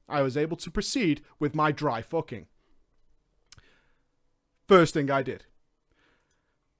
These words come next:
with his character was freely give away all his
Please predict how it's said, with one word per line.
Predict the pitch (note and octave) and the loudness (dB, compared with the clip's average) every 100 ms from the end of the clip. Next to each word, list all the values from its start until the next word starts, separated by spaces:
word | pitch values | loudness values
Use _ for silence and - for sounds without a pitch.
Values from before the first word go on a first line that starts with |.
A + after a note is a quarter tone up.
| _ _ _ | _ _ _
with | E3 | 0
his | D#3+ | 0
character | - E3 D#3+ - G#3 | 0 0 0 4 4
was | E3 | 4
freely | - - D4 D#4+ A3 C3 | 0 0 6 6 6 2
give | - G3+ | 4 4
away | G3 F3+ E3 - | 6 4 4 4
all | G3+ A3+ A#3+ | 8 8 8
his | A#3 C#3+ A#2 | 4 -4 -8